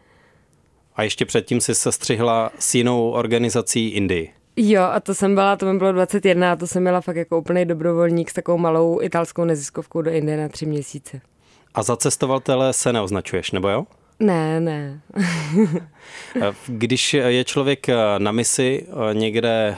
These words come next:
Speaker 1: ve třetím světě, když to tak paušálně řeknu tím termínem, který se nejvíc používá, tak co mu to nejvíc dává, co do poznání těch místních lidí? Jak snadno třeba zrovna v somálské části Etiopie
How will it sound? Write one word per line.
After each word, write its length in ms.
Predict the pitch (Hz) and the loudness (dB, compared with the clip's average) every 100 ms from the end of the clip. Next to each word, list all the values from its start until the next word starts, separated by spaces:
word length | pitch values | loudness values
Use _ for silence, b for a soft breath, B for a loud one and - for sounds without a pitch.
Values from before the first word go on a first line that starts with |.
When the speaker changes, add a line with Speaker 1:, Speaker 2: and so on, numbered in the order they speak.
| B | B
Speaker 1:
ve 160 | - 101 | -4 -4
třetím 340 | - 117 123 | -2 -2 -2
světě, 520 | 117 107 95 107 107 127 | -2 -2 0 -2 -2 -4
když 240 | 113 110 - | -4 -6 -4
to 100 | 110 | -4
tak 160 | 113 - 113 | -4 -2 -2
paušálně 480 | 104 107 - 110 113 | 0 -2 0 -2 0
řeknu 240 | 117 123 | -2 -4
tím 160 | 117 120 | -2 0
termínem, 380 | 117 117 117 113 | 0 0 0 -2
který 200 | - 113 | -2 -2
se 140 | - | 0
nejvíc 420 | 117 110 117 - 123 110 | 0 0 -2 -2 0 0
používá, 600 | 107 120 110 113 120 123 127 B B B 117 98 | 0 -2 -2 0 0 0 -2 B B B -4 -4
tak 160 | - 110 - 120 113 113 B B B 107 | -4 -6 -2 0 0 -2 B B B -4
co 120 | - | 0
mu 80 | 147 | 0
to 120 | 180 | 0
nejvíc 380 | 135 113 104 - | -2 -2 -4 -2
dává, 340 | 110 104 104 104 | 0 0 0 0
co 140 | - | -2
do 80 | 107 | -2
poznání 800 | - 107 113 107 104 101 98 - 120 107 107 110 | -2 -2 0 0 -2 -2 -4 -6 -6 -4 -4 -8
těch 320 | - 107 - 113 | -8 -8 -6 -4
místních 680 | 104 - - 104 - - 101 | -2 -2 -4 -4 -6 -6 -2
lidí? 320 | 98 92 92 B B B | -2 -4 -10 B B B
Jak 340 | 107 110 - 143 | -2 -2 -2 -2
snadno 640 | 117 - 123 123 113 113 - _ _ - | 0 0 0 0 0 -2 -8 _ _ -8
třeba 300 | - 120 120 | -4 -2 0
zrovna 400 | 117 113 120 113 | 0 0 0 -2
v 60 | |
somálské 460 | - 120 117 - 113 | -2 0 0 -2 -2
části 380 | - 107 - 110 | -2 -2 -2 -2
Etiopie 680 | - 110 98 113 107 104 | 0 0 0 0 0 0